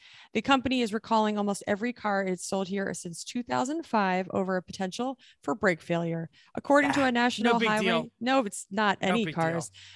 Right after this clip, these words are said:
Speaker 1: Uh, and brake failure, who cares? You're not going very fast in these cars. Uh, according to a National Highway Traffic Safety Administration recall filing, a total of twenty-three thousand five hundred fifty-five Ferrari models sold in the U S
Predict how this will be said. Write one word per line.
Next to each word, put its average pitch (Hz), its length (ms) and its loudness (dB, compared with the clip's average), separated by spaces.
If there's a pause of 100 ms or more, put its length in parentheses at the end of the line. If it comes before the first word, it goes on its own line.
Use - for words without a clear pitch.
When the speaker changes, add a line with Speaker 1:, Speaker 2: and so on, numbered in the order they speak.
(140)
Speaker 1:
Uh, 220 260 8
and 220 220 2
brake 220 220 2
failure, 180 260 4
who 185 120 -2
cares? 180 240 -2 (260)
You're 240 100 2
not 262 100 6
going 214 120 4
very 175 140 4
fast 202 320 0
in 175 60 -6
these 170 120 -8
cars. 175 320 -6
Uh, 208 220 2
according 339 340 2
to 262 120 0
a 226 40 0
National 208 420 2
Highway 190 440 4
Traffic 185 440 0
Safety 247 380 -2
Administration 180 560 -2
recall 175 340 -2
filing, 233 520 0 (320)
a 311 80 -2
total 370 280 4
of 285 160 4
twenty-three 277 520 -4
thousand 175 440 0
five 190 200 2
hundred 190 280 -4
fifty-five 202 600 -2
Ferrari 180 320 0
models 180 420 -2
sold 220 260 0
in 247 120 -4
the 220 140 2
U 202 120 0
S 196 240 0